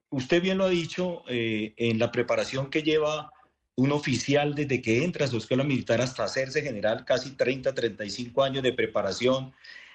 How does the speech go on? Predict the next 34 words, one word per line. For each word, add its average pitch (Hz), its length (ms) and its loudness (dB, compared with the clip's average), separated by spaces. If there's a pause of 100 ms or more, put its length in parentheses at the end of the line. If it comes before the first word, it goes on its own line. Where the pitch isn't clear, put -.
de 131 260 4
inclusive 139 880 0 (380)
de 120 340 2
formación 143 680 2
en 180 100 0
el 156 120 0
exterior, 123 680 0 (640)
eh, 120 420 2
de 127 180 0
manera 139 300 2
de 180 140 0
que 135 180 -2
de 131 200 -2
un 147 140 -4
momento 180 360 0
a 175 120 2
otro 170 300 -4
salir 156 600 -2
de 175 140 2
sesenta 147 440 -2
generales 131 440 0
que 120 100 -4
tienen 135 300 -2
esta 156 260 0
capacidad 120 680 0 (360)
y 131 120 6
esta 139 260 4
experiencia, 135 840 0
pues 127 220 0
debilita 131 500 2
estratégicamente 147 1160 0 (600)
la, 127 400 2
las, 117 540 0
las 113 680 -2